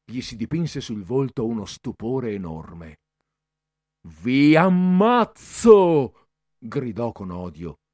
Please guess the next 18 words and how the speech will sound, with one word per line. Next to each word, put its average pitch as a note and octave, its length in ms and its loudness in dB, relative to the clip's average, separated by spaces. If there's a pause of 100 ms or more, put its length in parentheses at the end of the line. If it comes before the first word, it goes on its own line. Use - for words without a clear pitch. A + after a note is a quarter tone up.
(120)
e G#3 120 -2
venne G#2+ 340 -4
minaccioso G#2+ 720 -10
nella B2+ 260 -4
nostra G2+ 300 -10
direzione. D2+ 640 -16 (640)
Ci - 140 -8
fu C#3+ 160 -2
una B2 180 -4
corsa. F2+ 460 -10 (320)
Ciascuno F#3+ 440 -2
cercò E3+ 280 -4
di D3 100 -2
raggiungere D3 460 -2
subito D3+ 400 -6
la A#2 100 -6
propria C3+ 340 -6
branda D3+ 400 -4